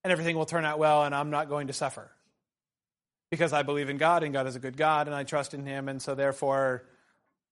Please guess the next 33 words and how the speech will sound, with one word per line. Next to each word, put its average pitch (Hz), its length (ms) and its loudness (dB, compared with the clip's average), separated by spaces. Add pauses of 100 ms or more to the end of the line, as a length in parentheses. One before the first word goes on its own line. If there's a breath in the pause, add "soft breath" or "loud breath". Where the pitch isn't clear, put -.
(120)
everything, 143 340 -4
He's 147 160 -8
gonna 147 160 -4
pave, 135 420 -4 (140)
you 151 100 -6
know, 113 280 -6 (720)
the 147 80 -6
streets 139 300 -8
with 135 120 -10
gold 127 280 -4
in 127 100 -12
front 120 180 -10
of 107 140 -16
me." - 80 -20 (880)
That's 156 220 4
presumption. 165 500 -2 (1200 loud breath)
But 208 120 -2
that's 277 200 0
not 294 220 0
what 233 120 -6
Sam 208 280 -4
is 160 100 -6
doing. - 380 -10 (840)
Right? 220 180 4
What 214 140 -2
Sam 330 320 -2
is 180 120 -4
doing 143 320 -2
is 139 100 -6
saying, 151 460 -2 (920 loud breath)
"I 156 120 2
trust 220 760 0 (1300)
that 170 320 0